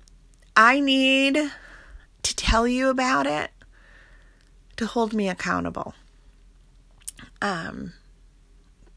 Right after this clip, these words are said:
because I know that there's areas that I can, um, have roadblocks,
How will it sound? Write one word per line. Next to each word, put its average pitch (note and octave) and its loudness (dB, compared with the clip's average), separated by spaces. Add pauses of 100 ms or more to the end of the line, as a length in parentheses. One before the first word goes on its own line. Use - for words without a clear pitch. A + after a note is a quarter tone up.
(200)
because G#3 -2 (100)
I G#3 2
know G3+ 2
that F#3+ 0 (2500)
there's G#3+ -2
areas G#3+ 2
that F#3+ 0
I F3+ 0
can, F#3 -4 (280)
um, F3+ -4
have F3 -6
roadblocks, - -2